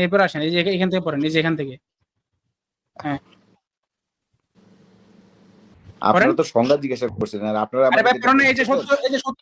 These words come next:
Speaker 1: হিসেবে গ্রহণ করা মানে কিভাবে সেটা গ্রহণ করে, এটা এখানে সেটা তাকে আবার প্রশ্ন করছে, এটা পড়েন না।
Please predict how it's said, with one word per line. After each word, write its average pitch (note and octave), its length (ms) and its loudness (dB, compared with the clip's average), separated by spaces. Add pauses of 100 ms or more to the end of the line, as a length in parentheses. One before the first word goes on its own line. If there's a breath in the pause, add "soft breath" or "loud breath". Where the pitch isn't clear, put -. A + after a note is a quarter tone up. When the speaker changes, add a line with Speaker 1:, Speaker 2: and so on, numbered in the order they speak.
Speaker 1:
হিসেবে C#4+ 260 2
গ্রহণ C4 240 6
করা C#4 100 4 (120)
মানে B3+ 120 2 (100)
কিভাবে B3+ 220 2 (100)
সেটা C4+ 200 0
গ্রহণ A3+ 200 4
করে, G#3 160 0
এটা G3 180 0
এখানে G3+ 200 0 (100)
সেটা G3+ 180 -10
তাকে G3 160 2
আবার G#3 160 0
প্রশ্ন F3+ 200 -6
করছে, D#3+ 180 -6
এটা F3 160 -8
পড়েন G#3+ 220 4
না। C3+ 60 0